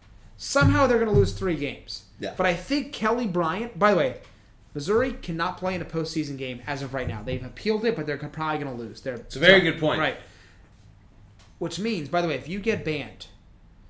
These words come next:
Speaker 1: so if you're a college football program, you, you get banned, you, you get banned from bowl game, your players can transfer without you losing a year of eligibility and play right away.
Speaker 2: Mm-hmm.
Speaker 1: Guess how many Missouri players transferred?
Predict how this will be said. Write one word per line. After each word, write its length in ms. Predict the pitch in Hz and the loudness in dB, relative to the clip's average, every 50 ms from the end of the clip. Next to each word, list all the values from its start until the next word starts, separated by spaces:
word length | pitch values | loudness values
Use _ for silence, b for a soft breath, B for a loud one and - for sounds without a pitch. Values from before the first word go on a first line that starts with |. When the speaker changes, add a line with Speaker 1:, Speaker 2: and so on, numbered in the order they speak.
| - - - | -20 -20 -16
Speaker 1:
so 120 | - - 123 | -14 -12 -8
if 80 | 123 | -6
you're 120 | 160 190 190 | -4 -4 -4
a 60 | 190 | -2
college 240 | - 190 196 196 - | -2 0 0 0 0
football 180 | 202 208 196 | 0 -2 -2
program, 300 | 156 165 156 147 143 135 | 0 0 -2 -2 -2 -4
you, 140 | 135 139 139 - - | -4 -6 -6 -8 -10
you 140 | 156 151 156 | -10 -10 -10
get 220 | 147 139 147 147 | -6 -6 -6 -4
banned, 360 | - 143 131 117 110 110 110 - - - - - - | -2 -4 -4 -4 -6 -8 -10 -12 -12 -14 -16 -18 -16
you, 160 | - 147 143 143 | -14 -12 -12 -8
you 80 | 160 165 | -4 -2
get 120 | 160 151 | -2 0
banned 160 | 160 165 151 131 | 0 -2 -2 -4
from 100 | 147 139 | -4 -4
bowl 140 | 139 131 | -4 -4
game, 160 | 120 120 110 b b b b b b - | -6 -8 -10 b b b b b b -6
your 100 | 151 156 | -4 -4
players 400 | 156 - 170 170 175 175 160 - | -2 0 0 0 0 0 -2 -4
can 240 | - - 151 143 131 - - - | -6 -8 -8 -8 -10 -12 -16 -14
transfer 580 | - - 160 160 156 156 - 165 160 165 160 | -8 -6 -4 -4 -4 -6 -4 -4 -4 -4 -4
without 420 | 160 139 135 127 143 143 151 151 151 | -6 -8 -8 -6 -4 -4 -4 -4 -6
you 80 | 156 160 160 | -8 -8 -4
losing 280 | 160 165 151 151 156 | -4 -4 -2 -2 -4
a 20 | 151 | -4
year 180 | 143 143 147 | -2 0 0
of 80 | 147 147 | 2 2
eligibility 680 | 147 143 147 143 135 127 135 127 123 120 123 127 127 - - - - | 0 0 -2 -4 -6 -6 -6 -6 -6 -6 -8 -10 -12 -14 -18 -18 -18
and 120 | 135 120 - | -16 -16 -12
play 200 | - 139 131 123 | -8 -8 -6 -4
right 200 | 123 131 127 127 | -4 -2 -2 -2
away. 260 | 123 120 113 101 - - - - | -4 -4 -8 -10 -14 -16 -12 -10
Speaker 2:
Mm-hmm. 300 | 117 120 117 127 143 165 185 - - - | -8 -8 -6 -6 -6 -8 -10 -12 -12 -8
Speaker 1:
Guess 200 | - 156 156 - | -6 -6 -4 -4
how 80 | 180 175 | -4 -4
many 180 | 180 180 180 | -4 -4 -4
Missouri 340 | 180 175 147 156 160 165 156 | -4 -6 -4 -4 -4 -4 -4
players 340 | 160 151 151 147 143 131 - | -4 -4 -4 -4 -4 -6 -8
transferred? 420 | - 135 120 110 - - 110 113 | -10 -12 -12 -12 -14 -16 -18 -18